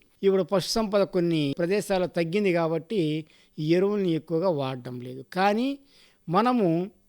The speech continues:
మొదటి దశలోనే ఒక ఎకరాకి రెండు నుంచి మూడు టన్నులు ఈ యొక్క సేంద్రియ ఎరువులు, దిబ్బ ఎరువు కానీ, అలాగే పశువుల ఎరువు కానీ, తర్వాత వానపాముల ఎరువు కానీ, కోళ్ళ ఎరువు కానీ, వీటన్నిటిని కూడా మనము ఒక ఎకరాకు రెండు నుంచి నాలుగు టన్నులు కానీ మనం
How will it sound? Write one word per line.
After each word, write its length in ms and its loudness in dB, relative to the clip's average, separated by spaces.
మొదటి 340 4
దశలోనే 520 4
ఒక 200 0
ఎకరాకి 580 2
రెండు 160 2
నుంచి 240 -2
మూడు 260 0
టన్నులు 520 0
ఈ 60 -6
యొక్క 320 -4
సేంద్రియ 600 6
ఎరువులు, 300 2
దిబ్బ 340 2
ఎరువు 340 8
కానీ, 300 2
అలాగే 480 2
పశువుల 460 2
ఎరువు 320 4
కానీ, 320 0
తర్వాత 240 0
వానపాముల 720 0
ఎరువు 240 2
కానీ, 320 -2
కోళ్ళ 320 4
ఎరువు 320 6
కానీ, 220 0
వీటన్నిటిని 560 -2
కూడా 140 -2
మనము 340 -2
ఒక 120 -12
ఎకరాకు 480 -2
రెండు 180 -4
నుంచి 240 -6
నాలుగు 260 -4
టన్నులు 340 2
కానీ 200 2
మనం 220 -4